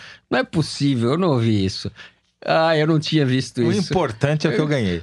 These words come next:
Speaker 1: Ganhei meu dia. Eu perdi o Kinder Ovo, mas ganhei meu dia. Vereador de Nova Iguaçu que andava com uma metralhadora. Getúlio Vargas.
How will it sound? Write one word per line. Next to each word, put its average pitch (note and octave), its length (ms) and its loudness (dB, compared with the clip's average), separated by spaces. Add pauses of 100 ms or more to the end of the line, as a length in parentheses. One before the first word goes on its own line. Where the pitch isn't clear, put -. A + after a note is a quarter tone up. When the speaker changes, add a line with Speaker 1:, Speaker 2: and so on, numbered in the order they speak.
Speaker 1:
Ganhei E3+ 380 2
meu F3+ 160 4
dia. C#3+ 380 2
Eu C3+ 80 2
perdi F3 320 2
o G#3 60 0
Kinder E3+ 360 2
Ovo, G3 180 2
mas F#3 200 2
ganhei F#3+ 340 4
meu G#3 220 2
dia. D#3+ 440 2 (140)
Vereador D#3+ 640 2
de F#3+ 160 2
Nova F3 300 2
Iguaçu D#3+ 580 0 (220)
que E3+ 80 2
andava E3 380 2
com G#3+ 180 2
uma G#3 260 2
metralhadora. F#3+ 1000 2 (280)
Getúlio F3 560 2
Vargas. A#3 840 0